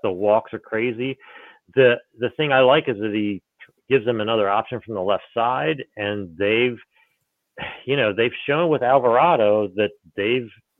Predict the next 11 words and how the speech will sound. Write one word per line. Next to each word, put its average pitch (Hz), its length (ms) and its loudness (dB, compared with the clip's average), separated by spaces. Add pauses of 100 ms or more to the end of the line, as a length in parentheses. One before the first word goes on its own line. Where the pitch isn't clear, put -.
(1040)
you 147 100 2
know, 131 100 2
th-, 143 180 2
there's 123 220 0
certain 175 260 -2
parallels 110 600 2
to 107 60 -12
me 107 420 -6 (220)
with 110 140 -4
Alvarado 104 760 2
and 95 160 -8